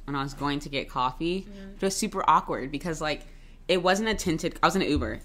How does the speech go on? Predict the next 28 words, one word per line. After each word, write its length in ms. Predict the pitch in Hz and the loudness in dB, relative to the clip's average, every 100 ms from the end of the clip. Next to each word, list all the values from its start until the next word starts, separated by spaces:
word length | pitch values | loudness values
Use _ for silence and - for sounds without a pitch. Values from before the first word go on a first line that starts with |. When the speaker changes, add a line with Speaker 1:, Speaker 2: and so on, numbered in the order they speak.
| - | -4
Speaker 1:
and 80 | 170 | 0
it 20 | |
wasn't 300 | 156 170 220 | 4 4 4
a 20 | |
tinted 400 | 196 175 156 170 | 2 0 0 -2
car. 400 | - 135 123 131 - | 0 2 2 2 2
I 100 | 143 | 4
wasn't 320 | 147 156 156 | 4 4 2
in 40 | |
my 140 | 151 135 | 4 4
own 120 | 139 | 2
neighborhood. 480 | 131 120 131 113 - | 0 0 -2 -2 0
I 60 | |
was 120 | 131 | 0
in 40 | 147 | 0
his 240 | 147 143 | 0 0
neighborhood. 400 | 127 117 127 127 - - - - - | -2 -2 -4 -6 -8 -16 -18 -18 -8
And, 140 | 151 | -2
like, 160 | 151 147 | 0 0
we 120 | 190 | 0
were, 120 | 233 | 2
like, 200 | 320 226 | 2 2
we 140 | 170 202 | 0 0
were 60 | |
pretty 280 | 294 - 156 | 0 0 2
good 160 | 120 - | 0 -2
friends. 460 | - 55 170 - - | -6 -10 -12 -12 -8
Speaker 2:
Yeah. 160 | 214 | -8